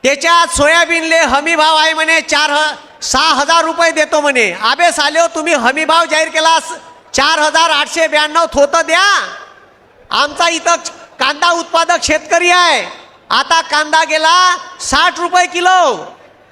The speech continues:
आणि शेतकऱ्यापाशी कांदा नाही. व्यापारी मालामाल आणि कास्तकार गड्ड्यात, शेतकरी गड्ड्यात. जेव्हा शेतकऱ्यापाशी कांदा होता तर कांद्याले भाव नव्हते. हे सरकार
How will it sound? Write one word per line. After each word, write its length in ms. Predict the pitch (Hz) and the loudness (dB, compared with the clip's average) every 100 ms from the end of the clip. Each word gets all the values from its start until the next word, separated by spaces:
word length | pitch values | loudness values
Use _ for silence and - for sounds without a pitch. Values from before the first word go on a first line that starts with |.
| _ - | _ -4
आणि 160 | 262 | -2
शेतकऱ्यापाशी 760 | - 302 302 330 349 349 320 349 | 0 -2 -2 -2 0 0 0 -2
कांदा 380 | - 330 339 359 | -2 -2 0 0
नाही. 360 | 359 349 254 160 - - _ _ 180 | 2 0 -2 -8 -16 -20 _ _ -4
व्यापारी 480 | 247 285 330 339 | -2 0 0 0
मालामाल 680 | 320 294 320 339 339 415 440 415 - - | 0 0 0 2 2 2 0 -2 -14 -8
आणि 120 | - 247 | -8 -4
कास्तकार 560 | 277 269 320 311 311 | -4 -2 -2 0 0
गड्ड्यात, 460 | 269 277 226 277 254 | 0 -2 0 -2 -2
शेतकरी 460 | - 277 269 277 277 | -2 -4 -2 -4 -2
गड्ड्यात. 460 | 247 233 240 214 190 - - _ _ _ 156 | -4 -2 0 0 -2 -12 -20 _ _ _ -4
जेव्हा 260 | 262 339 381 | 0 2 0
शेतकऱ्यापाशी 680 | 311 320 339 349 339 320 339 | -2 -2 0 0 0 0 -2
कांदा 320 | 339 330 339 | -2 -2 0
होता 500 | 330 302 339 415 440 403 - - - - - | 0 0 0 2 2 -2 -10 -18 -20 -20 -2
तर 80 | 269 | -2
कांद्याले 520 | 285 294 311 339 339 | 0 -2 -2 0 0
भाव 280 | 277 269 403 | 0 2 2
नव्हते. 720 | 415 381 - 277 196 - - - - | 0 -2 0 0 -2 -8 -16 -20 -6
हे 120 | 269 320 | -2 0
सरकार 600 | 302 294 302 349 392 | -2 -2 0 2 2